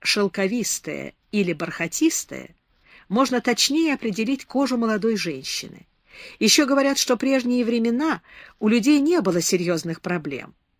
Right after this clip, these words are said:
А как в самом деле правильнее сказать "бархатистое" или "шелковистое"? Любопытно, действительно.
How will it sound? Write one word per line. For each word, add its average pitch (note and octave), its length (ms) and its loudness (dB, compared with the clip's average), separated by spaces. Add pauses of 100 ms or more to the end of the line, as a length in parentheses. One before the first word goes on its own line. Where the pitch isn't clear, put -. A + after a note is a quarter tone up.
(320)
А F3+ 120 0
как F4 260 -2
в - 60 -6
самом D#4 300 0
деле D4+ 240 2
правильнее F#3+ 600 0
сказать D#3 640 -6 (480)
"бархатистое" G3 1300 2
или D#4 200 4
"шелковистое"? C#4 1040 -4 (800)
Любопытно, G3+ 600 2
действительно. F3 680 -4